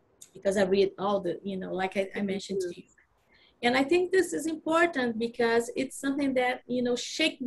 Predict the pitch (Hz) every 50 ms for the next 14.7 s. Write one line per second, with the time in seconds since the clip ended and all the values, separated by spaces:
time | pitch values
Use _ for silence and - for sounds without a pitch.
0 | 233 - - - - 311 311 311 302 - 240 202 175 185 208 208 208 202 214 208
1 | - 220 233 233 226 226 226 226 233 220 190 - - - _ _ _ - - _
2 | - - - - 233 247 247 269 294 302 - - - 302 294 - - - 254 262
3 | 285 311 311 - - - 294 285 277 277 269 269 277 - - 247 247 233 233 226
4 | 226 226 226 214 240 240 233 240 247 269 277 269 247 226 208 190 190 185 165 160
5 | 160 160 - - - 208 220 226 226 233 220 220 220 226 240 240 240 254 269 269
6 | 269 - 269 - - 247 240 240 254 247 254 233 214 240 254 - - 240 240 240
7 | 240 226 220 214 214 220 233 254 254 240 214 214 - - - - - - - -
8 | - - - - - - - _ _ _ _ _ _ _ _ _ - 466 480 480
9 | 440 381 330 247 190 - - - - - - - - - - 277 302 - - 381
10 | 381 381 - - - - 302 302 - - 240 - 330 320 - - 320 320 320 311
11 | 294 311 320 330 339 339 - - - 320 339 349 349 240 202 202 - - 220 240
12 | 269 277 277 - - 233 233 269 262 254 254 240 - - - 233 233 240 254 240
13 | 285 311 349 381 427 - _ _ _ 233 247 233 202 202 180 180 - - - -
14 | - 269 269 285 277 277 294 294 285 285 285 285 285 -